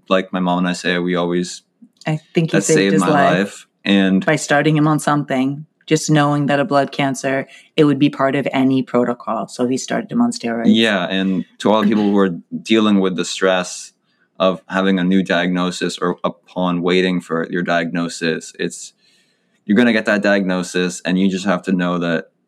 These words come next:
Speaker 1: there is amazing, amazing doctors, especially at, if you're at Nicholas Children's Hospital. The team is very communicative, which is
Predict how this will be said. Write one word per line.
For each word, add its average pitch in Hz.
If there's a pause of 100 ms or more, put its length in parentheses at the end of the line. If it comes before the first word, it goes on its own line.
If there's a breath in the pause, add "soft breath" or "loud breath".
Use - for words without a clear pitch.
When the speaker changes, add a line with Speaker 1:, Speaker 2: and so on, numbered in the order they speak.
(360)
Speaker 1:
there 92
is 90
amazing, 87 (120)
amazing 90 (200)
doctors, 87
especially 101
at, 92
if -
you're 98
at 87
Nicholas 90
Children's 92
Hospital. 98 (360)
The -
team 98
is 90
very 98
communicative, 90
which 90
is 90